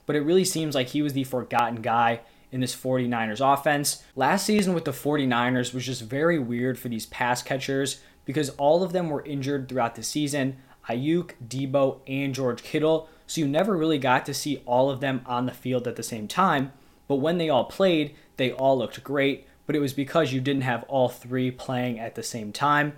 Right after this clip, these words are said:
So a lot of people thought Ayuk was gonna be that guy. We knew Kittle was going to be involved, or at least we thought Kittle was going to be very involved. And so Deebo Samuel was kinda pushed to the side a little bit, but he has just been a dominant force in this offense,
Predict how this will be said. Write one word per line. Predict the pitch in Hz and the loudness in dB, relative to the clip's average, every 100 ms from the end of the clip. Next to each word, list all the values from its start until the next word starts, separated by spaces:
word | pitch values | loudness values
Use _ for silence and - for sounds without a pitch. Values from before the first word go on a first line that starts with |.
| - _ | -14 _
So | - 135 | -4 0
a | |
lot | 123 147 | 6 6
of | 170 | 6
people | 170 147 | 0 -4
thought | 139 143 107 | 0 0 0
Ayuk | 120 120 156 151 | -2 -2 -2 -4
was | 139 | -6
gonna | 143 | -6
be | 139 | -4
that | 139 127 | 0 0
guy. | 123 127 131 131 - - - | 2 2 4 2 -4 -20 -4
We | 131 | 0
knew | 131 165 175 | 2 2 0
Kittle | - 156 135 | 0 0 0
was | 120 | -2
going | 127 123 | -4 -4
to | 117 | -4
be | 120 | -6
involved, | 113 120 120 123 - - _ | 0 4 4 2 -6 -20 _
or | 135 | -2
at | 127 | 0
least | 135 131 | 0 -2
we | 123 | -4
thought | - 160 165 - | 6 8 8 4
Kittle | 139 123 | -4 -2
was | 113 | -4
going | - 120 | -4 -6
to | 110 | -4
be | 120 | -6
very | 117 123 120 | -2 0 0
involved. | 117 127 127 127 - - _ | 2 6 6 4 -2 -20 _
And | 123 | -6
so | 123 | -4
Deebo | 117 170 170 139 | -2 2 2 2
Samuel | 147 143 147 151 143 | -2 -2 -2 0 -2
was | 127 | -4
kinda | - 135 | -6 -6
pushed | 107 - 156 151 - - - - | -6 0 0 0 -6 -16 -20 -16
to | - | -6
the | 123 | -6
side | 110 - 127 131 | -2 4 6 6
a | |
little | 139 139 139 | 4 0 2
bit, | 135 135 - - - - | 4 4 2 -10 -16 -8
but | 135 | -6
he | 131 165 | -2 0
has | 151 | 0
just | - 143 139 | -2 -4 -2
been | 139 | -2
a | 131 | -2
dominant | 110 101 120 127 127 120 | -2 0 2 4 2 -2
force | - 127 120 123 - | -6 -2 0 -2 -4
in | 131 | -6
this | 120 - | -4 0
offense, | 120 117 - 120 120 | 2 2 2 -2 -4